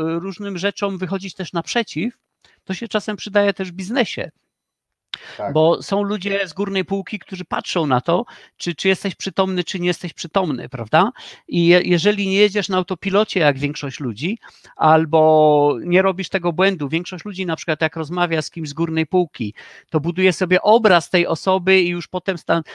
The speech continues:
Speaker 1: do tego stereotypowego obrazu mówi, zamiast po prostu komunikować z człowiekiem, prawda?
Speaker 2: Mhm.
Speaker 1: Ale ja podkreślam, to nie znaczy, że masz komuś mówić: „Widzę cię”, tylko po prostu
Speaker 2: Tak.
Speaker 1: z nim tak komunikować, żeby to było oczywiste, że postrzegasz go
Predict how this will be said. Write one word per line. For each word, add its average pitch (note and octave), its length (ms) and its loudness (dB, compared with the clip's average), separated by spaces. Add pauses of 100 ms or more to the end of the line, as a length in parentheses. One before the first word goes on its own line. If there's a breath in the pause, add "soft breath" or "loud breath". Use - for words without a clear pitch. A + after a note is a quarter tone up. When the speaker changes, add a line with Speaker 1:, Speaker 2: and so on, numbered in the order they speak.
(120 loud breath)
Speaker 1:
do D#3+ 100 -2
tego F#3 240 0
stereotypowego F#3 800 0
obrazu F#3 480 4
mówi, F3 240 -4
zamiast F3 320 -2
po E3+ 120 -4
prostu F3 320 -10
komunikować E3+ 640 -4
z - 40 -12
człowiekiem, - 560 -6
prawda? D3 360 2 (800)
Speaker 2:
Mhm. G#2+ 500 -14
Speaker 1:
Ale F3 280 6 (220)
ja F#3+ 100 4
podkreślam, G3+ 480 -4
to F3+ 120 -2
nie E3+ 120 -2
znaczy, F#3+ 320 -2
że D#3 100 -2
masz D3+ 160 0
komuś D#3 300 -6
mówić: C#3+ 280 -10
„Widzę D#3+ 300 -2
cię”, - 140 -14 (400 loud breath)
tylko F3+ 260 0
po F#3 140 0
prostu G3 300 -4
Speaker 2:
Tak. E3+ 100 0
Speaker 1:
z - 20 -6
nim E3 140 -2
tak G3+ 200 0
komunikować, F3 720 0
żeby E3+ 180 -2
to E3+ 140 -4
było E3 220 2
oczywiste, D3 720 -2 (360 loud breath)
że C#3+ 140 -4
postrzegasz E3+ 720 0
go D#3 240 2